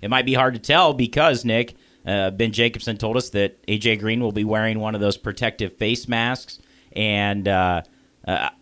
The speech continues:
he's never worn one before. So it'd be interesting to see how that works out, 'cause if he starts, um, that game against Indiana State Thursday night and misses his first four shots, y-, you can bet every Panther fan in the world watching that game is gonna go,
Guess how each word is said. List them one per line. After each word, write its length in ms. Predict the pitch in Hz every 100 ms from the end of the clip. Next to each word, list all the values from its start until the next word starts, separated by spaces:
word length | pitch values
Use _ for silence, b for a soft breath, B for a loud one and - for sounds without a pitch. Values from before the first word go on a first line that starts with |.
| _ -
he's 220 | 117 107
never 220 | 135 139
worn 240 | 135 180 175
one 220 | 101 80
before. 480 | 82 95 80 - -
So 640 | - 139 120 113 107 - b b b
it'd 260 | - 117 104
be 120 | 135
interesting 280 | 139 - 139
to 60 | 135
see 240 | - 165
how 160 | 113 120
that 180 | 120
works 240 | 117 120 -
out, 200 | 170 110
'cause 180 | 123 107
if 200 | 113 120
he 100 | 139
starts, 640 | - 147 170 190 - - b b b
um, 560 | 95 101 101 101 90 - _ _
that 140 | 123 117
game 240 | 139 185
against 320 | 139 113 104 131
Indiana 380 | 127 127 123
State 480 | 113 - 165 139 - _ -
Thursday 320 | 131 135 123
night 420 | 120 151 123 90 - b b b _ 104
and 360 | 113 113 110
misses 280 | 135 143 127
his 160 | 113 -
first 320 | 135 143 -
four 180 | 131 123
shots, 540 | - 143 123 98 -
y-, 60 | -
you 280 | 107 104 135
can 140 | 139
bet 200 | 120 143
every 320 | 123 131 123 104
Panther 500 | - 139 151 151 113
fan 300 | 127 123 123
in 60 | 117
the 80 |
world 380 | 107 123 156 113
watching 320 | 113 127 127
that 160 | 117 101
game 260 | 113 143 123
is 120 | -
gonna 160 | 104
go, 240 | 104 104